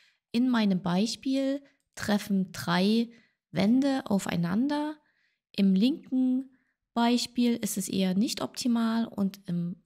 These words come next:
rechten Bild so, wie ich mir die Wandverbindung vorstelle. Beim linken Bild wurden zuerst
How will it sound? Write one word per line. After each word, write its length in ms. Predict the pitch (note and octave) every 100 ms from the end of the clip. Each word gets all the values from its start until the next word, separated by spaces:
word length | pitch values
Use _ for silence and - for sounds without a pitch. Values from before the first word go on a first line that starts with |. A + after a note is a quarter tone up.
| _
rechten 480 | G3+ A3+ - - G#3+
Bild 340 | G3+ G3 G3
so, 340 | - G#3+ A3+ A3
wie 160 | G3+
ich 120 | F#3+ F#3+
mir 160 | F#3
die 260 | F3+ F#3 -
Wandverbindung 760 | F3+ F#3 - F#3 F3+ F3+ F#3 F#3
vorstelle. 760 | - E3+ E3 E3 E3 D#3+ D#3+ D#3+ _ _ _ _ _ _ _ _
Beim 160 | - F#3
linken 480 | F3+ C#4 F#4 E4 D4+
Bild 420 | C4+ C4 C4+ C4 - _ _ -
wurden 760 | G3 G#3+ A3 A3+ A3+ A3+ A3+ _
zuerst 720 | - - G3 B3 D#4 - -